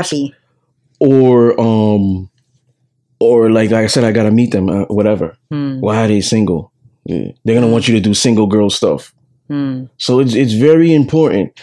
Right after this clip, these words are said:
Speaker 2: you know what I'm saying, for you to see those things. And, you know, people wanna talk about control this, control that. Well, guess what? The reason a lot of relationships have crumbled is because there was no control.
Speaker 1: That's
Speaker 2: What
Speaker 1: true.
Speaker 2: happens in a corporation if there are two C E Os?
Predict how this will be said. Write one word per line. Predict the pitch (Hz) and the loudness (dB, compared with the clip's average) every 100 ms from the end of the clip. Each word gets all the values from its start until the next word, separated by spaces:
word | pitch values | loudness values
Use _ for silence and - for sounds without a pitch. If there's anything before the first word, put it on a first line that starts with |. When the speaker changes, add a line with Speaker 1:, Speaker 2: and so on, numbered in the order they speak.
| - - | -14 -2
Speaker 2:
you | 117 | 2
know | 120 | 2
what | |
I'm | 117 | 2
saying, | 135 123 | 2 0
for | 120 | 2
you | 120 120 | 2 4
to | 110 104 - | 2 0 -2
see | - 135 120 | -2 0 2
those | 113 107 - | 2 0 -2
things. | 127 104 90 - - _ - - - | -2 -2 -2 -8 -20 _ -20 -12 -2
And, | 117 113 107 98 - - _ - | 0 2 2 -2 -10 -20 _ 0
you | 123 | 2
know, | 123 113 107 - | 4 2 0 -2
people | - 139 156 143 | -2 0 2 2
wanna | 135 | 2
talk | - 135 | 0 -4
about | 120 113 110 | -2 -2 -2
control | 113 101 139 131 123 | -4 -2 0 0 0
this, | 120 | -2
control | - 113 131 123 | -2 0 0 0
that. | 127 95 | 0 2
Well, | 131 131 107 | 2 2 0
guess | 135 160 156 | 0 0 0
what? | 160 92 - _ _ _ _ _ | 0 -2 -6 _ _ _ _ _
The | 139 | 2
reason | 135 180 190 | 4 4 4
a | 160 | 4
lot | 151 160 | 4 2
of | 156 | 4
relationships | 143 131 151 147 147 - 139 113 - - - | 4 4 2 2 0 2 0 0 -8 -12 -2
have | 135 107 | -2 -2
crumbled | - 156 165 135 120 | 0 2 2 2 2
is | 110 | 0
because | 117 131 101 | 0 0 2
there | 120 | 2
was | 110 135 110 | 4 2 2
no | 110 101 | 2 2
control. | 101 95 87 82 - _ _ _ _ _ _ _ _ _ _ _ | -2 -2 -2 -2 -8 _ _ _ _ _ _ _ _ _ _ _
Speaker 1:
That's | 156 143 - | -8 -6 -2
Speaker 2:
What | 127 139 | 0 2
Speaker 1:
true. | |
Speaker 2:
happens | 151 160 175 143 151 | 2 2 2 2 2
in | 143 | 2
a | 123 | 0
corporation | - - 143 135 135 165 170 143 123 | -2 0 0 2 2 2 2 0 0
if | 120 - | 0 0
there | 127 - | 0 0
are | 120 110 | -2 -2
two | - 131 120 | -2 -2 -2
C | - 117 107 | -2 -2 0
E | - | 0
Os? | 113 76 - | 0 -2 -8